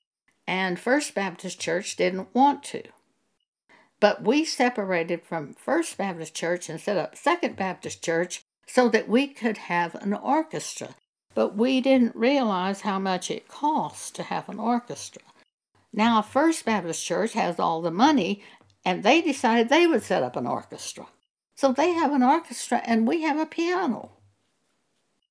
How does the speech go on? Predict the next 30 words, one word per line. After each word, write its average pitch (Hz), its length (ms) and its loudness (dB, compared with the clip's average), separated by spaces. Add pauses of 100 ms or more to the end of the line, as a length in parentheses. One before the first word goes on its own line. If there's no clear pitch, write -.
(260)
<laughs> 294 60 -2 (320)
Well, 370 120 2
all 381 220 2
these 311 260 2
nonsense 247 600 2
divisions, 208 640 0
that's 277 220 0
how 285 180 -4
they 262 160 -2
get 277 260 -4
started. 285 600 -4 (360)
Or 240 420 4
somebody 202 580 2
decides 175 800 -2
it's 170 160 -2
okay 185 360 0
for 180 200 -4
the 180 80 -2
woman 156 500 -4
who's 160 260 -6
divorced 208 540 -2
to - 80 -6
remarry, 151 640 -4 (400)
and 165 160 -2
the 156 60 -4
church 247 480 0
they're 208 180 2
attending 190 580 0
is 156 180 -6
teaching 185 520 -2